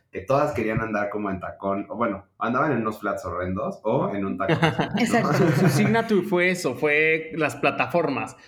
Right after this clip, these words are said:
Speaker 2: O sea, él estaba como muy inspirado por Bowie y por toda esta onda disco,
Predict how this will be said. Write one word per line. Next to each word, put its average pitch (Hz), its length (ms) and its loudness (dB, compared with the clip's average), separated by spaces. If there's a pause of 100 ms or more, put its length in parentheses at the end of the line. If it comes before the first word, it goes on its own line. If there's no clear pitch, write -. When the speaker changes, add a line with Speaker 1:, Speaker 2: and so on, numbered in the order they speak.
(100)
Speaker 2:
O - 80 -8
sea, 139 240 2
él 165 100 2
estaba 165 360 0
como 143 200 0
muy 147 240 0
inspirado 143 640 0
por - 240 0
Bowie 143 1000 0
y 127 500 0
por 127 200 -4
toda 143 280 4
esta 139 320 2
onda 135 240 2
disco, 147 640 -2